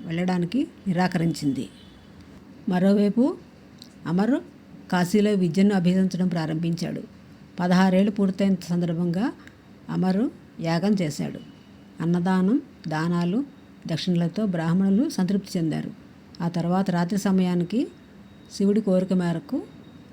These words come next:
అమర్ ప్రాణం విడిచింది. అమర్ మరణ వార్త తెలిసి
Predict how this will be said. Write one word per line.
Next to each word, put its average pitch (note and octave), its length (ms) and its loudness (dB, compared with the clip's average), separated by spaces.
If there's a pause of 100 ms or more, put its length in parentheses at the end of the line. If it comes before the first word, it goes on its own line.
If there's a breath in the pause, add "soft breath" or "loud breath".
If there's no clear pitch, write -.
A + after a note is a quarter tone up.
(880)
అమర్ F#3+ 580 -2
ప్రాణం F3+ 360 4
విడిచింది. C#3 440 -4 (540)
అమర్ G3 260 4
మరణ F3+ 340 4
వార్త G#3+ 300 0
తెలిసి G3 440 -2